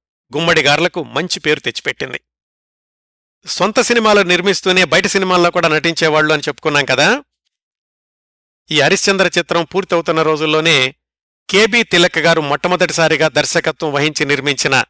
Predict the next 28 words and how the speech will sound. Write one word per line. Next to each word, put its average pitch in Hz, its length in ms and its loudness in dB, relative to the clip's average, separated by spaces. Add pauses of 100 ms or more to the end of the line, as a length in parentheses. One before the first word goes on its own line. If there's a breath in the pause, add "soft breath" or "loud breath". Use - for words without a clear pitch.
(120)
ముద్దు 156 320 -8
బిడ్డలో 160 360 0
కూడా 151 180 -2
ఒక 131 120 -4
పాత్ర 127 260 -2
పోషించారు. 131 560 -4 (640)
అది 160 220 0
చాలా 175 120 4
తమాషా 185 460 2
సందర్భం. 147 480 0 (540)
ఏమైందంటే, 170 720 2 (440)
ముద్దు 170 280 -6
బిడ్డ 233 200 0
చిత్రంలో 185 520 0
మొట్టమొదటగా 160 800 0 (100)
లక్ష్మీరాజ్యం 170 680 0
గారు 165 140 2
లేరసలు. 135 540 0 (680)
దానిలో 175 640 2 (240)
జమున 214 380 2
గారి 180 300 4 (160)
తోటికోడల 185 500 0
పాత్రకి 165 520 -4
జి 175 200 -2
వరలక్ష్మి 160 420 -2
గారిని 156 240 2
ఎంపిక 135 280 -4
చేసుకున్నారు. 120 460 -4